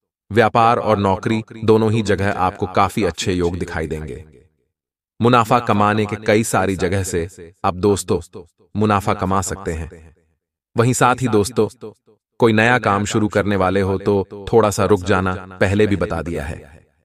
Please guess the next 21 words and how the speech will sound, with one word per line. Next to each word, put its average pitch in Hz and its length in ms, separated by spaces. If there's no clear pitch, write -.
वहीं 131 240
आपने 120 340
अगर 117 180
पिछले 143 320
समय 117 720
जो 120 160
भी 131 120
मेहनत 110 360
करी 101 240
थी, 101 580
आपको 123 260
लग 123 180
रहा 110 220
था 104 180
कि 110 160
ये 110 160
चीज 113 320
तो 107 100
डूब 107 280
चुकी 98 300
है, 76 440